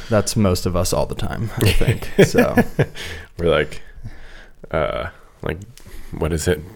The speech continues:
Speaker 2: Little baby creatures that are born with their eyes closed. <laughs> We're, like,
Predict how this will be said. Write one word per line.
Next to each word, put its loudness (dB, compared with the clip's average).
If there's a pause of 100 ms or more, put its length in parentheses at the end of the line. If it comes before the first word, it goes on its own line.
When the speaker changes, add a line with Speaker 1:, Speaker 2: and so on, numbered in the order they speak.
(500)
Speaker 2:
Little 2
baby 0 (120)
creatures -4
that -4
are 2
born 0
with -4
their 0
eyes 0
closed. 2
<laughs> 8
We're, 6
like, -4